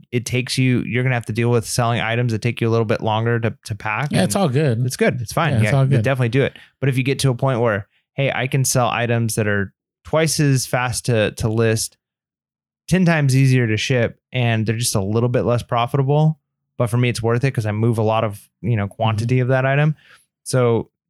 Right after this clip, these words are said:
Speaker 1: that's what we should all be working towards, is getting to a model where you work less, make more.
Speaker 2: Yeah, <laughs> agreed, agreed. All right, hey, before, uh, we move on, uh, to our incredible, uh, reselling topics, uh, if you haven't yet had a chance to just say, "Hey, Orlando, Mike, appreciate,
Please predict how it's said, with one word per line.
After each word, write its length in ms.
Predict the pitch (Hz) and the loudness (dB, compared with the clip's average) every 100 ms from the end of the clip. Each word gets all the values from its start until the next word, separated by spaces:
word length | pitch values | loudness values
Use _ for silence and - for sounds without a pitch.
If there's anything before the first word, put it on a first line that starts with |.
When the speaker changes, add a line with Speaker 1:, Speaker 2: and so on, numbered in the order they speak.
| - | -4
Speaker 1:
that's 160 | 139 147 | -2 2
what 120 | 156 | 2
we 100 | 139 | 2
should 120 | 139 | 2
all 120 | 127 | 0
be 80 | 120 | 0
working 420 | 110 117 110 117 | 0 0 -2 -4
towards, 340 | 104 110 104 - | -2 -2 -2 -4
is 60 | |
getting 260 | 110 120 120 | -6 -2 -2
to 120 | 120 | -2
a 20 | 113 | -2
model 320 | 110 107 104 | 0 0 0
where 140 | 104 | -2
you 100 | 101 | -2
work 280 | 107 123 - | -2 -2 -2
less, 240 | 113 101 | -2 -2
make 200 | 101 98 | -6 -10
more. 220 | - 98 95 - - | -8 -10 -10 -10 -4
Speaker 2:
Yeah, 140 | 135 - | -4 -4
<laughs> 100 | - | -8
agreed, 360 | - 147 139 - | -4 -4 -6 -4
agreed. 380 | 139 127 123 107 - - - - - | -2 2 0 -2 -8 -10 -8 -10 -4
All 80 | 190 | 2
right, 80 | 185 | 2
hey, 120 | 214 | 4
before, 400 | 165 180 185 180 | 2 2 2 2
uh, 340 | 156 160 147 | 2 2 4
we 180 | 147 151 | 4 6
move 240 | 151 151 | 6 4
on, 240 | 143 143 170 | 4 4 2
uh, 480 | 123 127 120 117 - | 2 2 4 2 -2
to 320 | - - 127 120 | -4 2 4 4
our 180 | 113 117 | 4 2
incredible, 760 | 135 110 - 123 113 113 113 | 2 2 0 2 2 4 4
uh, 260 | 107 101 92 | 4 4 4
reselling 400 | 120 - 120 117 | 2 2 4 4
topics, 420 | - 123 156 143 - - - - - | 4 0 0 -2 -6 -12 -14 -8 -4
uh, 60 | |
if 480 | 123 - - 143 - | -2 -4 -4 -2 2
you 80 | 170 | 2
haven't 200 | 165 156 | 4 4
yet 300 | 151 165 - | 4 2 0
had 220 | 135 160 | 0 2
a 60 | 139 | 2
chance 480 | - 151 156 - - | 2 2 2 2 0
to 220 | 143 127 | 2 2
just 240 | 127 - | 2 0
say, 120 | 143 | 2
"Hey, 140 | 131 147 | 2 4
Orlando, 300 | 135 139 139 | 4 4 4
Mike, 240 | 139 135 | 4 2
appreciate, 640 | 120 - 151 131 151 139 | 0 0 2 2 2 2